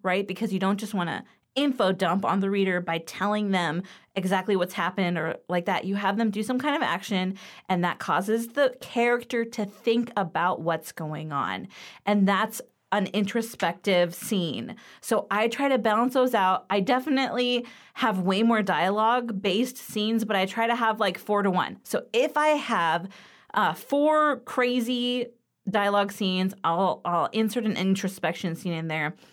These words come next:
And depending on how long your chapters are, it will dictate how many scenes you have, and how many scenes you have also depends on how long your scenes are. So, um, I like to vary scenes depending on what I'm feeling, because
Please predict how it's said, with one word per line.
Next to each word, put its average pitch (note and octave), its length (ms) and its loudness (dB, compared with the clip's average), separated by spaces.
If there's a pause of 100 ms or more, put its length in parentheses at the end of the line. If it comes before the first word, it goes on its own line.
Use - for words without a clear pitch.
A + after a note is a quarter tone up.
(200)
And G#3 360 0 (440)
depending F4 520 0
on C#4 180 4
how A#3 220 2
long A#3+ 180 2
your G3+ 80 0
chapters A3 460 -2
are, E3+ 360 0 (680)
it A#3+ 180 4
will A#3+ 120 4
dictate B3 520 -2
how G#3+ 120 -2
many G#3+ 200 0
scenes G#3+ 420 0
you F3+ 120 -2
have, C#3 480 -4
and F#3+ 200 0
how A#3 200 0
many B3 180 2
scenes B3 760 -2
you A3 140 -2
have G#3+ 180 0
also A3 300 0
depends A3+ 300 -2
on A3 80 -2
how A#3+ 140 -2
long A#3 360 2
your G3+ 80 0
scenes F3+ 340 -6
are. C3+ 240 0 (300)
So, B3 540 4
um, G#3 460 2 (180)
I C#4+ 240 2
like B3+ 260 2
to B3+ 140 0
vary F#3 420 2
scenes A#3+ 380 0
depending G3+ 420 0
on F3+ 220 0
what F3+ 160 0
I'm F3 160 -2
feeling, F#3 520 -2 (320)
because G#3 460 2